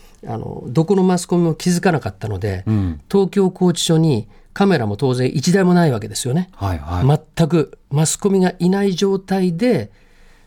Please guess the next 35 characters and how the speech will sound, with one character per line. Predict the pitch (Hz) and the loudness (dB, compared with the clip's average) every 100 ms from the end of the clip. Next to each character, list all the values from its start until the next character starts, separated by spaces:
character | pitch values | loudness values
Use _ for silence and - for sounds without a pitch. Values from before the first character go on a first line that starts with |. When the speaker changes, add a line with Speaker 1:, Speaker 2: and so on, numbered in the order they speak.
| _ _ - | _ _ -4
Speaker 1:
熊 | 147 131 | -2 0
崎 | 117 - | -4 -6
検 | - 117 104 | -4 -2 -2
事 | 107 | 0
と | 170 165 - - - - | 0 0 -4 -20 -20 -10
金 | - 117 | -4 -2
丸 | 110 | -2
さ | - 113 | -2 -2
ん | |
が | 135 160 - - - - - - - | 2 2 0 -10 -20 -20 -20 -20 -8
東 | - 117 | -4 -4
京 | 110 | -4
拘 | 107 | -4
置 | 101 | -4
所 | - | 0
の | 135 147 | 0 2
門 | 123 104 | 2 2
を | 131 156 - - - | 0 0 -4 -18 -8
車 | - 117 104 | -4 -2 0
で | 123 170 - _ _ _ | 0 -2 -4 _ _ _
く | 139 | -4
ぐ | 120 | -4
っ | |
た | 110 131 | -2 -4
と | 123 104 | -2 -4
い | 107 | -6
う、 | - - - - - - | -10 -18 -20 -20 -20 -6
非 | 170 | -2
常 | 151 190 180 | 2 2 4
に | 170 165 | 2 0
こ | - 151 | -2 -2
う | |
静 | - 220 196 | 0 0 0
か | 156 110 | 0 -2
な | 95 | -4